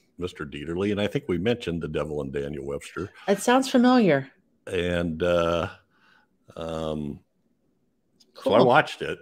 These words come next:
Speaker 1: I can't remember
Speaker 2: Ah.
Speaker 1: where I watched it. And it is. It's, it's really good. And the, to me, the peak of it is, uh, Walter Houston plays Scratch, the,
Speaker 2: Hmm.
Speaker 1: you know, the Mephisto type character.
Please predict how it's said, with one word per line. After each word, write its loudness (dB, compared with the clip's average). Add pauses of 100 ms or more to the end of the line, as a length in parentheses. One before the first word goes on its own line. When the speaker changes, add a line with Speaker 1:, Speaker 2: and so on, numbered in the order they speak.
(100)
Speaker 1:
I -10
can't -4
remember 2
Speaker 2:
Ah. 4
Speaker 1:
where 4
I 2
watched 0
it. -4 (840)
And 6
it 8
is. 6
It's, -6
it's -8
really 0
good. 0
And -4
the, -6 (240)
to -4
me, 2
the 2
peak -4
of -4
it -6
is, -6 (720)
uh, 0
Walter 0
Houston -4
plays -6
Scratch, -4 (680)
the, 2
Speaker 2:
Hmm. -16 (1600)
Speaker 1:
you -10
know, -8
the -8
Mephisto -4
type -8 (160)
character. -8